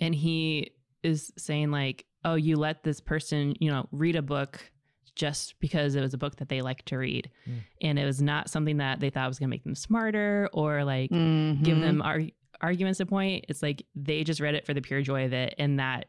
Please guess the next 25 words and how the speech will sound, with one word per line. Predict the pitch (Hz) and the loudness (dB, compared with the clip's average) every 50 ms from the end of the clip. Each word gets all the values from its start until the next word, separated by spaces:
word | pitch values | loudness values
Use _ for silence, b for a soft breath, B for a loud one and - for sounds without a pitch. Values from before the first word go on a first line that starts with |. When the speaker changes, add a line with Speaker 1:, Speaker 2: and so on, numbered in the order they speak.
| _ _ _ _ _ _ - | _ _ _ _ _ _ -4
Speaker 1:
that | 143 151 147 151 156 | -2 0 0 2 2
is | 160 147 143 | 2 2 2
a | 147 | 0
Speaker 3:
Yeah. | 139 | 0
Speaker 1:
thing | - 139 139 135 | 0 0 2 2
that | 131 - | 2 0
actually | 123 131 127 - - 143 131 | -2 -4 -4 -4 -4 -4 -4
brings | - 123 117 135 135 - | -4 -4 -6 -6 -6 -6
you | 139 - | -6 -4
closer | - - 151 - - 131 | -4 -4 -6 -4 -6 -6
to | 135 131 | -6 -4
God | 127 - - - - - - - _ _ | -4 -4 -4 -4 -6 -8 -10 -12 _ _
because | 160 151 127 123 143 139 139 113 | 0 0 2 0 0 0 -2 -2
Speaker 2:
Mm. | - | -2
Speaker 1:
that's | 139 127 123 - - - - | -4 -4 -4 -4 -8 -8 -4
where | 139 139 | -4 -2
joy | 139 165 175 196 202 | 0 0 0 0 0
is | 170 131 131 | 0 0 0
Speaker 3:
Mm. | |
Speaker 1:
from. | 135 127 120 127 120 123 B B B B B B B B B B | 0 0 -2 -4 -6 -8 B B B B B B B B B B
Speaker 3:
That's | B - 156 | B 0 2
Speaker 1:
And | 160 160 | 4 4
Speaker 3:
good. | 151 - | 4 4
Speaker 1:
so, | 151 156 147 147 143 143 147 143 - b b b b - | 2 2 2 2 2 0 0 -2 -4 b b b b -4
um, | - 156 147 143 120 127 82 82 151 | -2 0 0 0 -2 -2 -2 -4 -4